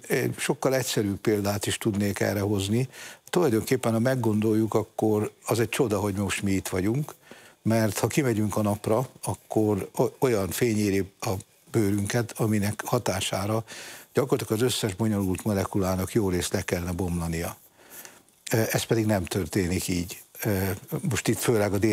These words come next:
N S-re, tehát főleg a, a, az élet számára fontos molekulákról beszélek. Azért nem, mert az elektronok tudnak valami trükköt, amivel elég gyorsan meg tudnak szabadulni attól az energiától, ami bekerül a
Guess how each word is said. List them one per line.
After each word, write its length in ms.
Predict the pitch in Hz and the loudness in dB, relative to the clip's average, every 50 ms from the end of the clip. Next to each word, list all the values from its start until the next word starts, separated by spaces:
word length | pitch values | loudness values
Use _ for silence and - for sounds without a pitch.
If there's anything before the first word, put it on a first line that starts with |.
| 104 92 | 2 2
N 80 | 95 98 | 0 -2
S-re, 240 | - - - 101 87 | -2 -2 -2 -2 0
tehát 200 | - 104 95 - | 0 -2 -2 0
főleg 320 | - 131 117 107 104 98 | 0 2 2 2 2 2
a, 140 | 98 101 98 | 2 2 0
a, 400 | 95 92 - - 113 92 95 98 - - - - - - - - | 0 -2 -4 -4 -4 -2 -2 -6 -8 -12 -18 -16 -16 -10 -4 -2
az 100 | 143 120 | 0 2
élet 220 | 131 117 101 95 90 | 2 2 2 0 -2
számára 420 | - - 113 95 90 95 98 92 | 0 0 0 0 0 0 0 -2
fontos 480 | - - 113 92 90 98 92 - - - - - - - - - - - | -2 -2 -2 -2 -2 -4 -4 -4 -6 -8 -12 -18 -18 -16 -16 -14 -4 0
molekulákról 720 | 127 113 113 101 - 113 104 101 95 92 - - 98 90 | 2 2 2 2 2 0 0 0 0 -2 -2 -2 -2 0
beszélek. 580 | 90 101 92 - - 107 92 95 101 - - - - - - - - - - - - _ - | 0 0 -2 0 0 0 0 0 -2 -4 -8 -14 -20 -20 -20 -18 -18 -18 -18 -20 -20 _ 0
Azért 420 | - 151 147 131 117 110 101 - | 0 2 2 4 2 0 0 0
nem, 340 | 120 117 123 135 139 139 135 - - - | 0 0 2 2 0 -2 -6 -10 -8 -4
mert 300 | - 117 110 107 - - | 0 0 0 0 0 0
az 100 | 107 101 | 0 2
elektronok 560 | 127 151 135 101 - - - 107 101 101 95 | 4 4 2 2 -2 -2 -2 -2 -2 -2 -4
tudnak 380 | - - 135 117 110 104 98 - | -2 -2 0 2 2 0 0 0
valami 280 | 110 104 98 95 98 | 0 0 0 0 0
trükköt, 600 | 92 - 110 107 92 - - 123 131 135 - - - _ _ _ | 0 0 0 -2 0 0 0 0 0 0 -4 -10 -14 _ _ _
amivel 360 | - - 113 113 107 104 110 113 | -4 0 0 2 2 2 2 2
elég 300 | 143 120 110 98 92 95 | 2 2 2 2 2 2
gyorsan 400 | 107 104 104 - - 107 98 95 | 2 2 2 0 0 -2 0 0
meg 140 | 104 101 - | 0 0 -2
tudnak 320 | - - 92 85 90 87 - | -2 -6 -4 -4 -4 -4 -2
szabadulni 500 | - 110 95 98 92 85 98 95 92 92 | -2 0 2 0 0 2 0 0 0 0
attól 300 | 98 104 - - 98 92 | -2 -2 -2 -2 -2 0
az 100 | 90 95 | 2 0
energiától, 920 | 98 95 95 92 90 85 92 92 90 87 87 - - 101 104 113 107 - - - - - - - _ | 0 0 0 0 0 0 0 0 0 0 -2 0 0 2 2 2 0 -2 -8 -16 -16 -16 -18 -12 _
ami 200 | - 120 110 107 | 0 2 2 4
bekerül 640 | 95 101 110 - - 101 90 95 95 90 92 98 - - | 4 2 2 0 0 -2 0 2 2 2 2 0 -2 -6
a 160 | - 107 | -8 -6